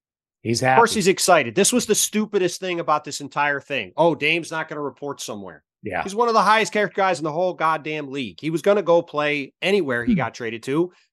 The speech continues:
Speaker 2: and now he got traded to play with Giannis. Of course
Speaker 3: Well,
Speaker 2: he's
Speaker 3: he
Speaker 2: happy.
Speaker 3: would have re-, he would have reported to Toronto. Um,
Speaker 2: He would have
Speaker 1: He would have
Speaker 2: reported
Speaker 3: uh,
Speaker 2: anywhere.
Speaker 1: Right,
Speaker 2: He
Speaker 1: but
Speaker 2: wasn't gonna
Speaker 1: there's
Speaker 2: not show up.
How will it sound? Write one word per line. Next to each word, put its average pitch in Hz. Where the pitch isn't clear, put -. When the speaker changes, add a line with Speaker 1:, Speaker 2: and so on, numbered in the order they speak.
Speaker 2:
and 143
now 208
he 214
got 196
traded 190
to 170
play 185
with 175
Giannis. 147
Of -
course 262
Speaker 3:
Well, 277
Speaker 2:
he's 180
Speaker 3:
he 320
Speaker 2:
happy. 349
Speaker 3:
would 339
have 233
re-, -
he 311
would 302
have 233
reported 185
to 170
Toronto. 143
Um, 139
Speaker 2:
He 302
would 339
have 294
Speaker 1:
He 262
would -
have -
Speaker 2:
reported 285
Speaker 3:
uh, 143
Speaker 2:
anywhere. 185
Speaker 1:
Right, 170
Speaker 2:
He 262
Speaker 1:
but 294
Speaker 2:
wasn't 277
gonna 262
Speaker 1:
there's 196
Speaker 2:
not 196
show 156
up. 175